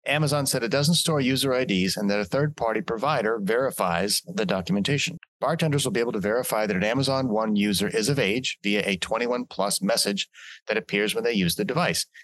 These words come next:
and by doing a visual match of the user with a user-uploaded photo that shows on the screen, according to the blog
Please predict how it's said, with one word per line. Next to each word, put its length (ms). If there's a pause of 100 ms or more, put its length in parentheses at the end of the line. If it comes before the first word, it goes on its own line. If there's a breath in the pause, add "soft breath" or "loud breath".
(100)
and 140
by 140
doing 300
a 100
visual 420
match 400
of 140
the 100
user 320
with 100
a 80
user-uploaded 760
photo 320
that 160
shows 260
on 200
the 60
screen, 380
according 460
to 100
the 80
blog 300